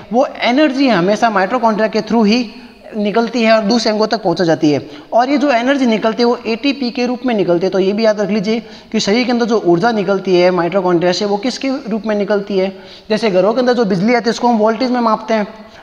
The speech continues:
वैसे ही शरीर के अंदर जो बिजली, जो घ-, मतलब जो ऊर्जा चलती है वो ऊर्जा होती है एटीपी की फॉर्म में। तो माइटोकॉन्ड्रिया एटीपी की फॉर्म में ऊर्जा निकालता है।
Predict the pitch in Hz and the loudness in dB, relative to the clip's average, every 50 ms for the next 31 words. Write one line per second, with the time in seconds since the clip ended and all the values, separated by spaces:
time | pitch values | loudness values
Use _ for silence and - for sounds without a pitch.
0 | - - 180 190 196 - 269 277 269 240 - 226 226 269 277 277 269 254 220 254 | -6 0 0 0 2 2 2 2 2 2 0 0 0 0 2 0 0 -2 0 0
1 | 247 233 190 202 175 175 202 240 247 247 226 226 - - - - - 175 214 208 | 0 0 0 -2 -2 -2 -2 -2 -2 -2 -4 -6 -12 -20 -20 -16 -6 0 0 2
2 | 185 175 190 208 214 - 196 196 196 185 175 202 196 190 180 185 175 202 240 233 | 4 4 4 4 4 2 0 0 0 2 2 2 2 2 2 2 2 2 0 0
3 | 226 208 196 180 220 214 220 202 165 156 160 208 208 208 208 214 240 - - 220 | 0 -2 0 2 2 2 4 4 2 2 2 0 0 0 -2 -4 -4 -4 -4 -4
4 | 208 - 247 220 220 240 196 226 208 - 165 143 135 127 123 117 - - - - | -4 -2 -2 -4 -2 -4 -4 -4 -2 -2 0 0 0 0 -2 -4 -6 -10 -16 -20
5 | - - - 156 170 170 185 180 220 220 202 208 202 185 202 220 220 262 - - | -12 -6 -4 -2 0 0 0 0 0 0 0 0 0 2 2 2 0 0 -4 -12
6 | - - - - - 196 202 202 247 247 208 247 208 185 180 190 202 196 196 180 | -16 -18 -18 -6 -4 -2 -2 0 0 -2 -2 -2 -2 0 0 2 2 2 2 2
7 | 165 156 156 175 175 180 175 180 175 170 170 170 170 175 170 170 - - - | 2 2 2 2 2 2 4 4 2 4 4 2 2 0 0 -4 -8 -14 -18